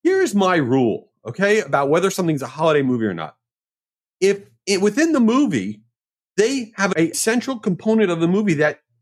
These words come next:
is about the holiday, it's a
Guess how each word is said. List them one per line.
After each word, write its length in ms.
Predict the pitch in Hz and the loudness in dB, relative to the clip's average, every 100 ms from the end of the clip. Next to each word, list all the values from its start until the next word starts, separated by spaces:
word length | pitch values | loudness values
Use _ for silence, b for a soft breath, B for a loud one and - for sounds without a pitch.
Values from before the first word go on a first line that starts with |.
| _ | _
is 180 | 185 151 - | -4 -4 -4
about 500 | 156 131 180 190 240 | -4 -2 0 0 0
the 100 | 214 | -2
holiday, 840 | 165 180 226 302 175 87 73 98 147 _ _ _ | -4 -2 0 2 0 -2 -8 -12 -14 _ _ _
it's 180 | - 285 | -6 -4
a 120 | 277 | -6